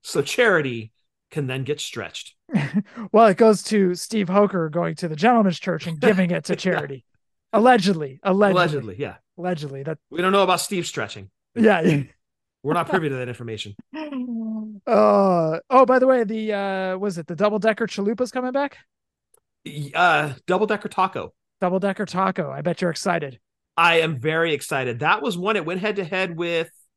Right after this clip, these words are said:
Speaker 1: I think it was the Enchilito, 'cause they did the fan favorite voting,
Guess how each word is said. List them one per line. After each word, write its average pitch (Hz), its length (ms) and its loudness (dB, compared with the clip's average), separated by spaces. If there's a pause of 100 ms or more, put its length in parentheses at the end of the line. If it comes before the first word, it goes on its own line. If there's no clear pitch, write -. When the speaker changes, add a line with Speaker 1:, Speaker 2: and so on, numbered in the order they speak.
(540)
Speaker 1:
I - 80 -8
think 185 160 -2
it 240 40 -4
was 175 160 -2
the 185 80 -6
Enchilito, 170 1400 -8 (1800)
'cause 180 120 0
they 170 120 0
did 180 160 0
the 165 40 -6
fan 190 300 -4
favorite 170 300 0
voting, 147 440 -6